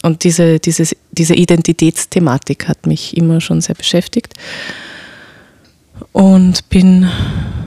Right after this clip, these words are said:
bin dadurch dann zu, zur Caritas in den Bereich gekommen. Und auch, weil ich, also weil mein Vater selbst Flüchtling war,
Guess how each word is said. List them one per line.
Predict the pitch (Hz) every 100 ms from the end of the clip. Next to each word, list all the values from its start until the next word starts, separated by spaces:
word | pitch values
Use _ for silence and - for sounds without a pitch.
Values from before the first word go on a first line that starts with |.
| - - - _ -
bin | 180 175
dadurch | 143 170 220 -
dann | - 196 196 196
zu, | - 196 196 -
zur | -
Caritas | - 165 170 180
in | 190
den | 185
Bereich | 180 156 -
gekommen. | - - 156 147 147 - _ _ _ _ _
Und | 180 170
auch, | 156 156 -
weil | 160 151 -
ich, | 160 - - - _ - - _
also | 170 160
weil | 160
mein | 160
Vater | 160 - -
selbst | 165 160 -
Flüchtling | - 202 - 226 214
war, | 185 202